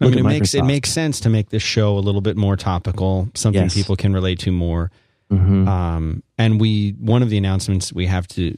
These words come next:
Speaker 1: to make is this, we're renaming the show to be the Apple News Show,
Speaker 2: Mm-hmm.
Speaker 1: um, with Merlin Mann.
Speaker 2: Mm-hmm. Oh,
Speaker 1: So
Speaker 2: do I, I get a credit on it?
Speaker 1: Well, I mean, although you won't be on the show very much anymore, um, I think people
Speaker 2: Right.
Speaker 1: will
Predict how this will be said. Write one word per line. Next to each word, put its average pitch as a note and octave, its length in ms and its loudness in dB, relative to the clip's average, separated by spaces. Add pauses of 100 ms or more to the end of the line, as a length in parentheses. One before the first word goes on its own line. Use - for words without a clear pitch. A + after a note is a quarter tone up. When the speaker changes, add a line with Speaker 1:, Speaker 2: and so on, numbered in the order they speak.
Speaker 1:
to - 100 0
make G#2+ 280 2
is F#2+ 140 -2
this, F#2+ 300 -4
we're G#2 200 2
renaming G#2+ 500 2
the G2 60 0
show F#2 480 0 (520)
to G#2+ 120 0
be G2 80 2
the F2+ 140 0
Apple F2 260 -2
News F2 240 2
Show, - 420 -4 (1040)
Speaker 2:
Mm-hmm. G2+ 300 4
Speaker 1:
um, - 280 -4 (300)
with G2 220 0
Merlin D2+ 240 -4
Mann. - 160 -12 (600)
Speaker 2:
Mm-hmm. G2 300 2 (560)
Oh, F3 100 4
Speaker 1:
So - 200 -2
Speaker 2:
do D#3 120 2 (100)
I, C#3 180 2
I B2+ 40 0
get C3 120 2
a - 40 -2
credit C3+ 320 0
on F3+ 140 0
it? G3 140 -6 (440)
Speaker 1:
Well, C#3+ 360 0 (160)
I C3+ 40 4
mean, B2+ 160 4
although B2 180 2
you B2+ 160 2
won't A#2+ 200 0
be A2 100 2
on A2 220 2
the G#2+ 60 2
show F#2+ 220 -2
very F2+ 200 0
much F#2 320 -2
anymore, E2 520 -2 (140)
um, D2+ 480 -6 (180)
I F#2+ 100 0
think F#2+ 180 0
people G#2+ 160 4
Speaker 2:
Right. F2+ 60 2
Speaker 1:
will F2 280 -2